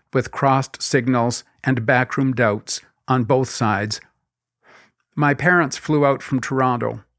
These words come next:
They were joined by several of my uncles and aunts who lived in the West, but my brother and sister didn't attend, the travel being too expensive for them. Likewise, none of my Ontario friends made the trip, except for Peter,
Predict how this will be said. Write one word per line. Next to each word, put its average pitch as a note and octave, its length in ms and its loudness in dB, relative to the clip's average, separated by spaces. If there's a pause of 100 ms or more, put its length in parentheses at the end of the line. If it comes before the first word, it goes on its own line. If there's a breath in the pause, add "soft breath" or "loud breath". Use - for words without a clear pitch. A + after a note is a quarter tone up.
(200)
They D3 120 2
were C#3 160 2
joined D3 440 0
by C#3 160 4
several C3 480 0
of B2+ 140 -2
my C3+ 180 2
uncles C3 420 0
and C#3 140 2
aunts B2 300 0
who C3 120 -2
lived A#2+ 300 0
in A#2+ 140 0
the A#2 80 -2
West, A2+ 440 0 (380 loud breath)
but D#3 180 0
my D3 120 4
brother D#3+ 380 2
and C#3+ 160 2
sister F#3 340 0
didn't G#2+ 300 -2
attend, A#2 520 -2 (160)
the C3+ 80 -2
travel C3 400 2
being B2 520 0 (160)
too C#3+ 140 0
expensive C#3+ 600 -2
for G#2 160 -2
them. G#2 220 -6 (580 soft breath)
Likewise, C#3 640 2
none D3+ 200 2
of E3 120 0
my C#3+ 180 2
Ontario C3+ 640 2
friends A#2 420 0
made A#2 220 0
the G#2+ 80 -4
trip, C3 320 -2 (260 soft breath)
except C3+ 500 -2 (140)
for - 200 -4
Peter, A#2 480 -2